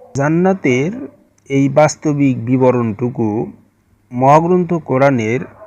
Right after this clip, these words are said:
সূরা জুখরুফের সত্তর, একাত্তর, বাহাত্তর এবং তেহাত্তর নং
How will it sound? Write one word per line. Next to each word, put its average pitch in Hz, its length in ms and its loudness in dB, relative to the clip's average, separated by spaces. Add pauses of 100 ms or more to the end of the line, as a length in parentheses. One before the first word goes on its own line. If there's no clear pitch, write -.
(140)
সূরা 147 480 0
জুখরুফের 127 880 0 (640)
সত্তর, 175 600 -6 (360)
একাত্তর, 170 720 -4
বাহাত্তর 147 580 0
এবং 151 280 -2 (100)
তেহাত্তর 131 580 -2 (800)
নং 143 360 -2